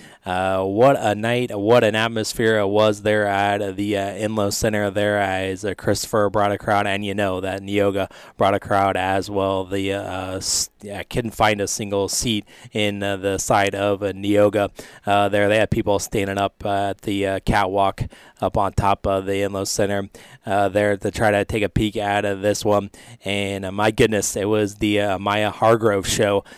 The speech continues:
there for Christopher. She's only a junior, and she stands at six two,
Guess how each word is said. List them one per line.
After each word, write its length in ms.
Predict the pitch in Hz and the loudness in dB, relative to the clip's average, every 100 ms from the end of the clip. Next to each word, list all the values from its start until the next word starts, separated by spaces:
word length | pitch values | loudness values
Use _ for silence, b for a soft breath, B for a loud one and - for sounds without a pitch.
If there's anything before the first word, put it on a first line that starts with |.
| B | B
there 260 | 104 104 101 | 0 4 4
for 360 | - 110 101 98 | 2 2 2 2
Christopher. 760 | - 101 - 113 - 101 101 | 0 -2 0 -4 0 2 0
She's 180 | 87 113 | 0 4
only 260 | 113 113 104 | 4 4 2
a 60 | |
junior, 480 | 101 104 110 107 104 | 0 0 0 0 -2
and 400 | 98 95 101 101 | -2 -6 -6 -6
she 120 | - | -8
stands 300 | - 117 107 | -2 0 2
at 120 | 104 | 0
six 340 | - - 107 - | -2 -2 -2 0
two, 320 | - 107 104 | 2 2 2